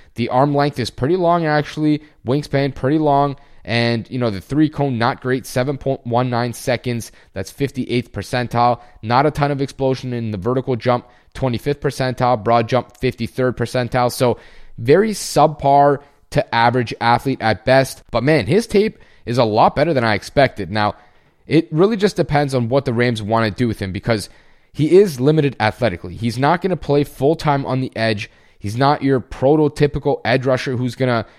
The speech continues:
you know, bend up the arc like a Dante Fowler and use his athletic gifts to just beat tackles one play after the next. But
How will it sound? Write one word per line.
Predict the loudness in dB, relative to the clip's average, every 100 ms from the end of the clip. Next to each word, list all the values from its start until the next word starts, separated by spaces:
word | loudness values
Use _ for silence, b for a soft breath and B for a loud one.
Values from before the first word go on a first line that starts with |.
| b
you | -2
know, |
bend | 0 2 2 2
up | -2 0
the | 2
arc | 4 2 -2
like | -4
a | -4
Dante | 0 0 0 -2
Fowler | -2 0 2 2 2 2 0 B B
and | -6 0
use | 0 0
his | -2
athletic | -2 -2 -4 -4 0
gifts | 0 0 -4
to |
just | -4 -6 -4
beat | -4 -4 -2
tackles | -2 0 -2 -6 -4
one | -4 -4
play | -6 -2 0
after | 0 0 -4
the | -4
next. | -4 -6 -2
But | 0 0